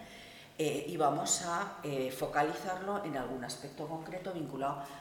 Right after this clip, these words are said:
al ejercicio del derecho". Entonces, este año se ha trabajado, eh, en el tema de, de enterramientos y cementerios,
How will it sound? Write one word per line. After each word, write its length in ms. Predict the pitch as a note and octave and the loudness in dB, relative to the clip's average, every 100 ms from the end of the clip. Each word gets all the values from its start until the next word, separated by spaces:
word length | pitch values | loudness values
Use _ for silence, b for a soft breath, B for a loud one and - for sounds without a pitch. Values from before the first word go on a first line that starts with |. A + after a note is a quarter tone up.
| - | -4
al 120 | B2+ | -4
ejercicio 460 | A#2 A#2+ C#3 C3 A#2 | -2 -4 -6 -6 -6
del 140 | G2 | -6
derecho". 400 | - - - - - B B B B | -8 -8 -8 -10 -12 B B B B
Entonces, 340 | - C3 C3+ | -2 -2 -2
este 180 | - D3+ | 2 4
año 340 | D3 E3 F3+ | 4 2 0
se 160 | G3 E3 | 0 -2
ha 60 | C3+ | 0
trabajado, 760 | C3+ D3 - F#3 F#3+ G3 G#3 B B B - | -2 -2 -4 -6 -4 -2 -4 B B B 0
eh, 340 | D3 C3+ B2+ | 2 2 2
en 180 | B2+ B2 | -2 -4
el 80 | B2 | 0
tema 340 | D3+ C#3+ C#3+ | 0 2 2
de, 380 | C#3+ C#3+ C#3 C3+ C3 D3 | 2 0 0 0 0 -2
de 80 | C#3 | -2
enterramientos 1000 | C3 C3+ C#3 C#3+ F#3+ F#3+ F#3+ F#3+ F#3+ - | -2 0 0 0 -2 -6 -6 -6 -6 -6
y 160 | C#3+ | -6
cementerios, 800 | C#3 C#3 D3 D#3 F3+ F#3+ G3+ A3+ | -4 -4 -2 -2 -4 -4 -4 -4